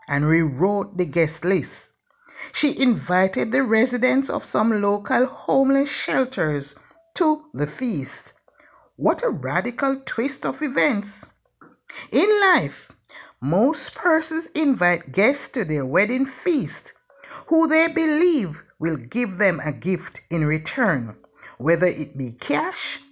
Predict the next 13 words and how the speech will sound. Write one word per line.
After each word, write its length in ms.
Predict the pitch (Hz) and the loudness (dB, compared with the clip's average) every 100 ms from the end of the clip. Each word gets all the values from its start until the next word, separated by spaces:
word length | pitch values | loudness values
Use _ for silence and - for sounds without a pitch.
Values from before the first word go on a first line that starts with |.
| _ _ - - - | _ _ -20 -20 -12
chosen 560 | - 285 277 294 330 330 - | 0 2 4 2 -2 -4 0
items 500 | 233 240 247 262 262 | 2 2 0 -2 -2
from 260 | - 175 147 | 0 0 0
a 60 | |
bridal 580 | 123 143 180 208 233 240 | -2 0 2 2 2 0
registry, 760 | 196 202 202 190 - - 143 131 - _ - - | 0 -2 -2 -4 -6 -6 -6 -8 -12 _ -10 -2
or 140 | 160 | 0
a 100 | 160 | 0
trip 300 | 156 311 277 | 0 -2 -2
to 100 | - | -6
some 340 | 294 220 165 165 | -4 -2 0 0
luxurious 840 | 170 143 - 185 185 165 165 - | -2 -4 -8 -2 0 2 0 0
destination. 1000 | 170 170 - 202 220 247 - - 117 | -2 -2 -4 -2 0 0 -2 -6 -6